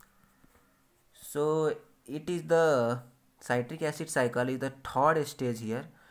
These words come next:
as the first stage is glycolysis, second is the oxidative decarboxylation, as we have already discussed, and it operates under aerobic conditions only, yeah, and oxidizes the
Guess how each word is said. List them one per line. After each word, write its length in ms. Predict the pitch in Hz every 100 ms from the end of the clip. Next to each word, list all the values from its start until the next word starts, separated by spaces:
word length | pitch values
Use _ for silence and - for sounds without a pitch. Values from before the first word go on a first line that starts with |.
| - - -
as 280 | 120 123
the 80 | 123
first 300 | 120 131 139
stage 200 | 143 135
is 220 | 139 131
glycolysis, 720 | 127 120 117 131 127 127 165
second 420 | 160 127 120 120 120
is 140 | 117
the 80 | 123
oxidative 560 | 117 117 - 120 117 139
decarboxylation, 1000 | 131 113 113 113 120 123 135 139 120
as 200 | 120 113
we 80 | 113
have 120 | 113
already 260 | 113 120 131
discussed, 640 | 123 123 - 143 113 - 156 - - - - - -
and 240 | 123 131 -
it 180 | 156 - -
operates 520 | 127 127 143 160 156
under 340 | 135 131 123 -
aerobic 380 | 117 117 135 135
conditions 600 | 127 127 127 151 160 -
only, 420 | - 107 110 135 175 _ _
yeah, 280 | 107 113 156 - - - - -
and 120 | 113
oxidizes 600 | 120 - 131 135 160 170
the 180 | 151 147